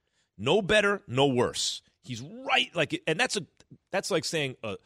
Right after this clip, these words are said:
starting point guard. You're an average starting point guard, not average point guard, starting point guard in the N B A. You're, you're a real good player.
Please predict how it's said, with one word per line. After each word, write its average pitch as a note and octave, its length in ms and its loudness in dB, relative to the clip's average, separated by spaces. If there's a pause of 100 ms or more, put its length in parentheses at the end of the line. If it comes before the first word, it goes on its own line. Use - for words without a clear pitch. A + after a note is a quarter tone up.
(140)
starting C3 400 -2
point G#3 300 -2
guard. E2 360 -4
You're G3 180 0
an - 140 -4
average G3 380 -2
starting F#3+ 640 2
point D#3 260 0
guard, F2+ 180 -4
not G3+ 160 2
average A3+ 260 2
point F#3+ 160 -2
guard, B2+ 100 -6
starting A3 460 -6
point F#3 260 -2
guard G#2+ 260 -4
in C3+ 120 -4
the C#3 140 -2
N F3+ 120 0
B F3 200 -2
A. F#3 180 2 (140)
You're, F3+ 240 0
you're E3+ 160 4
a A2+ 40 2
real A#2+ 240 2
good F2+ 180 -4
player. D#2+ 340 -2